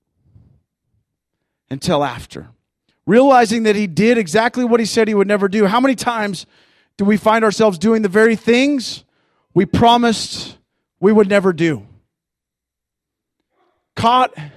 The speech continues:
in the very act that we declared to the Lord that we would never do. Ephesians chapter two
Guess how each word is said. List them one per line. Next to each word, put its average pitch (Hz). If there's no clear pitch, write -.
in 196
the 180
very 233
act -
that 175
we 220
declared 233
to 226
the 226
Lord 202
that 170
we 170
would 165
never 151
do. 123
Ephesians 196
chapter 190
two 147